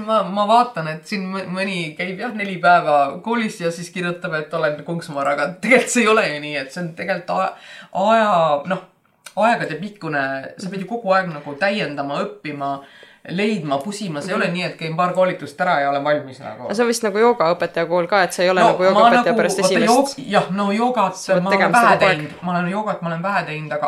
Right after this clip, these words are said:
Speaker 1: aga ikkagi, noh, esiteks sa pead taimi nagu ka ju tundma mingil, mingis osas.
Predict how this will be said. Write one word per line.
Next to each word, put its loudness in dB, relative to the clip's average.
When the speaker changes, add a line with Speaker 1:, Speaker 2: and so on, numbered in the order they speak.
Speaker 1:
aga -6
ikkagi, -8
noh, -2
esiteks -6
sa -8
pead -14
taimi -6
nagu -14
ka -6
ju -12
tundma -10
mingil, -12
mingis -12
osas. -8